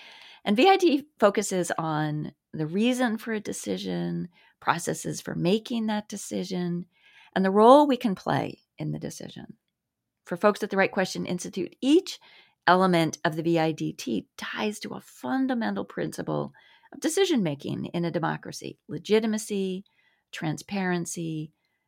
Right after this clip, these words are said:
and opportunities for participation. They say that when you ask questions about the reason for a decision, you expect those reasons to be legitimate. When you ask questions about the process, you expect to have a right to know how the decision was made, so transparency.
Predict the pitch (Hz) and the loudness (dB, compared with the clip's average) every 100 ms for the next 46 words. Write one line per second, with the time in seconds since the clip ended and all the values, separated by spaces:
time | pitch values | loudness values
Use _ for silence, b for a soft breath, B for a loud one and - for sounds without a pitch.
0 | - - - 151 147 - - - - - | -4 -2 2 0 0 -8 -6 -6 -10 -12
1 | - - - 156 - - - - - - | -14 -14 -14 -14 -14 -12 -10 -12 -16 -20
2 | _ _ _ _ _ _ _ _ _ - | _ _ _ _ _ _ _ _ _ -4
3 | 196 190 180 165 160 156 156 190 - 208 | 2 6 8 8 6 4 6 6 4 -2
4 | 190 165 151 156 - B B B 151 - | 0 -2 -4 -6 -12 B B B 0 2
5 | 165 175 233 330 381 233 160 160 151 156 | 0 2 6 6 6 2 -2 -6 -4 -6
6 | - 139 151 170 226 _ _ _ _ - | -4 -8 -6 -8 -10 _ _ _ _ -6
7 | - - 143 - 160 165 147 147 160 - | -4 -2 -2 -2 -4 -2 -6 -4 -8 -8
8 | - 226 247 480 392 - - - _ b | -6 -4 4 4 4 -2 -6 -12 _ b
9 | b b b b _ - - 170 160 165 | b b b b _ -18 -2 2 2 4
10 | 156 170 - 180 - 185 185 202 214 - | 2 2 2 2 2 -6 -4 -4 -4 -2
11 | - 349 - - - - - - - 185 | 2 2 0 -4 -6 -10 -16 -14 -6 -4
12 | 202 - 156 - 170 160 143 156 - 156 | -4 -2 -2 -2 -4 0 0 0 -4 -2
13 | 147 151 160 - 160 156 185 170 175 175 | -2 -2 -4 -4 0 2 2 2 -2 -4
14 | 156 156 147 147 147 139 - - 165 147 | -6 -6 -6 -6 -6 -6 -6 -2 0 0
15 | 139 - 160 160 - 123 - - - | -2 -4 -6 -4 -4 -6 -6 -12 -18